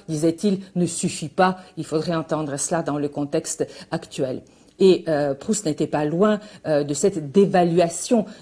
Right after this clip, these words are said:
euh, du social, euh, lorsqu'il parlait aussi, euh, de, euh, littérature de notation qui, visiblement, n'était pas la sienne.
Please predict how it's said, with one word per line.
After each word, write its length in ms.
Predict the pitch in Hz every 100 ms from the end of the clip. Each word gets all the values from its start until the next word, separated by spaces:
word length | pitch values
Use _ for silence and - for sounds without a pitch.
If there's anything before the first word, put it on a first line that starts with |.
| -
euh, 80 | 143
du 140 | 147
social, 580 | - 135 - 151 127 120 - -
euh, 60 | 147
lorsqu'il 440 | 123 - - 143
parlait 320 | - 131 156
aussi, 420 | 151 139 - 170 165 - -
euh, 160 | 147
de, 420 | 147 139 156 151 -
euh, 240 | 151 143
littérature 540 | 147 160 143 147 147 165
de 100 | 156
notation 760 | 165 175 175 143 - - 170 170 - -
qui, 260 | - 175 -
visiblement, 680 | 151 156 139 139 139 147 165 - -
n'était 260 | 147 143
pas 240 | 139 165 170
la 180 | 151 131
sienne. 420 | - - 113 117